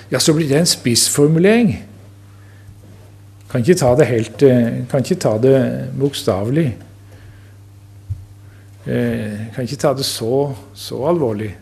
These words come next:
Det finnes flere situasjoner, og sånn kan man holde på. Og det tror jeg er en måte å lese på som jeg vil advare mot, absolutt. Eh,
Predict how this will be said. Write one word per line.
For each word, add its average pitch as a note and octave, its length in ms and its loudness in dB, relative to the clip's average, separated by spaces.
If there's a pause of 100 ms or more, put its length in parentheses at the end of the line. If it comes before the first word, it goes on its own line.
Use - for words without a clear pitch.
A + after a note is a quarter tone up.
(460)
Det A#2+ 100 -16
finnes C#3+ 220 -6
flere A#2 360 -6
situasjoner, C3 760 -2 (580)
og B2 60 -10
sånn C#3 200 -8
kan D#3+ 140 0
man E3 140 -4
holde D#3 240 -2
på. A2+ 280 -6 (1040)
Og B2 60 -12
det D#3+ 180 4
tror E3+ 200 4
jeg D3+ 280 2
er C#3+ 300 -2
en C#3 240 -4
måte C#3+ 380 -2
å C#3+ 60 2
lese C3+ 300 4
på A#2 180 2
som C#3 160 -2
jeg C3+ 140 2
vil C3+ 140 2
advare A#2+ 420 2
mot, E3 340 -2
absolutt. C#3+ 680 0 (1000)
Eh, C#3+ 460 4